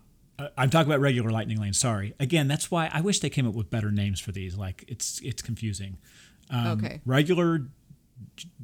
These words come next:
Speaker 1: Genie dollar sign lightning lanes. Okay. So it says
Speaker 2: And
Speaker 1: that
Speaker 2: when
Speaker 1: you
Speaker 2: we
Speaker 1: gotta
Speaker 2: say, when we say lightning lanes, that's the second lane. So there is just, like, a, a regular line. If you don't wanna do any of this, you can just go and do a standby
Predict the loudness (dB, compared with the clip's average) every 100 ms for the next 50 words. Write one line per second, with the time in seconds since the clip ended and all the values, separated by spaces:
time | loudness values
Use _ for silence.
0 | -2 2 2 2 2 2 2 0 0 2
1 | 0 0 -4 -6 -8 -10 -8 -4 -4 -4
2 | -6 -12 -20 _ _ _ _ _ _ _
3 | _ _ -20 -20 _ _ -6 0 2 4
4 | 4 4 4 4 4 4 6 8 8 6
5 | 2 2 4 4 2 2 -4 -2 2 2
6 | 0 -2 -2 -2 0 0 0 -4 -2 -2
7 | -2 -2 -6 -6 -4 -4 -2 0 0 -2
8 | -4 -2 -4 -2 -2 -2 -4 -4 -2 -2
9 | -2 -4 -2 0 0 0 -2 -6 -6 -4
10 | -4 -4 -4 -4 -4 -4 -2 -2 -4 -6
11 | -6 -10 -10 -10 -8 -6 -4 -4 -4 -6
12 | -4 -4 -4 -4 -2 -2 -4